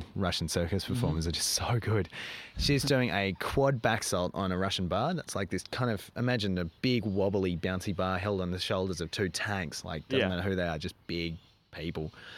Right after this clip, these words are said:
Speaker 1: And they kind of use that to bounce down and treat it like a trampoline, but it's a trampoline that's also the, the width of a balance beam. So
Speaker 2: And as hard as a piece of wood.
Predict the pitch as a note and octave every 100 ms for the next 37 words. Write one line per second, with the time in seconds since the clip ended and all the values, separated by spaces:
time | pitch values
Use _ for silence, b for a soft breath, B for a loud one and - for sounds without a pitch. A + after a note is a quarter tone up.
0 | B B B _ C#3 C#3 A#2+ A#2 A2 B2
1 | G#2+ F#2+ G#2+ A#2+ A2 G2+ - F#2+ - G#2
2 | E2+ - G2 F#2+ F2+ E2 - - - -
3 | B2 A#2 D3+ A2+ F2+ - - G#2 A#2 G#2
4 | F2 A#2 B2 C#3 F3 E3 B2+ G#2+ - A2+
5 | C3+ - E2+ F2 F2+ - A2 G#2 F#2 F2+
6 | F2 F#2 F#2 D2+ D#2+ D#2 F2 - E2 D#2+
7 | F2 A#2+ G#2+ A2 G#2 F#2 F#2 - G#2 F#2
8 | F#2+ E2+